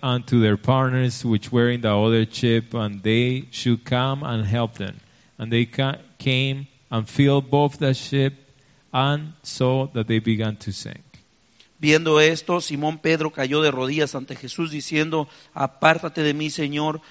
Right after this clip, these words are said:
Speaker 2: porque soy un hombre pecador."
Speaker 1: When Simon Peter saw it, he fell down at Jesus' knees, saying, "Depart from me, for I am a sinful man, O Lord."
Speaker 2: Porque por la pesca que habían hecho, el temor se había apoderado de él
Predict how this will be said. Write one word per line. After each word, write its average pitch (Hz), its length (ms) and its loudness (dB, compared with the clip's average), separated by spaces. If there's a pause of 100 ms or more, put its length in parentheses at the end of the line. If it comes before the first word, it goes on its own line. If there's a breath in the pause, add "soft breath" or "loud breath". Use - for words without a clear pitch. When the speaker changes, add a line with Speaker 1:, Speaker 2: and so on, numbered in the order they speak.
(160 soft breath)
Speaker 2:
porque - 240 -10
soy 139 320 0
un 135 80 -4
hombre 131 240 -4
pecador." 113 500 -12 (140)
Speaker 1:
When 113 240 2
Simon 143 480 2
Peter 135 320 4
saw 127 400 0
it, 123 120 0
he 117 140 2
fell 135 420 2
down 135 320 0
at 120 200 -2
Jesus' 113 480 -4
knees, 113 420 -8
saying, 104 600 -2
"Depart 120 440 2
from 123 280 -6
me, 123 260 -6
for 107 400 -4
I 104 240 -4
am 107 160 -4
a 101 80 -4
sinful 104 520 -6
man, 95 340 -6
O 92 320 -6
Lord." 87 380 -8 (260)
Speaker 2:
Porque 139 260 0
por 143 240 0
la 139 180 2
pesca 175 520 2
que 143 120 2
habían 147 360 4
hecho, 165 420 0
el 131 220 -4
temor 143 320 -4
se 151 120 -2
había 147 200 2
apoderado 135 540 -2
de 135 180 0
él 156 140 -2